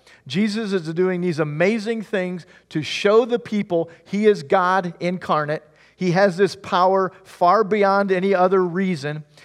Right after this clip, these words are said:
And the crowds are just gathering. Jesus is like this rock star because of these amazing miracles that he's doing. And he's speaking these words that people have never heard, and they see this love in him,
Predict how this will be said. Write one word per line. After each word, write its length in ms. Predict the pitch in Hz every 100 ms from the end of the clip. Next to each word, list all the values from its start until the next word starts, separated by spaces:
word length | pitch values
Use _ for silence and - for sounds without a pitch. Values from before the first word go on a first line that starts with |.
| -
And 180 | - 180
the 60 | 180
crowds 480 | - 220 208 240 196
are 80 |
just 280 | 180 196 135
gathering. 540 | 127 196 226 165 131 120
Jesus 380 | 180 226 214
is 100 | 190
like 220 | 170 196 -
this 200 | 170 -
rock 360 | 135 185 214
star 420 | - - 135 135 135 - _
because 320 | 165 208 196
of 140 | 190
these 180 | 170 190
amazing 640 | 165 160 180 214 185 208 180
miracles 520 | 196 202 180 175 156
that 80 | 170
he's 160 | 165
doing. 380 | 139 180 165 113 - -
And 80 | 147
he's 140 | 156
speaking 640 | - - - 247 262 240 233
these 200 | 214 156
words 340 | 185 196 185
that 140 | 165 139
people 300 | 196 185 165
have 100 | 156
never 300 | 165 135 120
heard, 420 | 160 202 226 202 - -
and 160 | 156
they 100 | 151
see 240 | 135 - 208
this 300 | 185 165 -
love 300 | 143 175 185
in 100 | 208
him, 240 | 208 220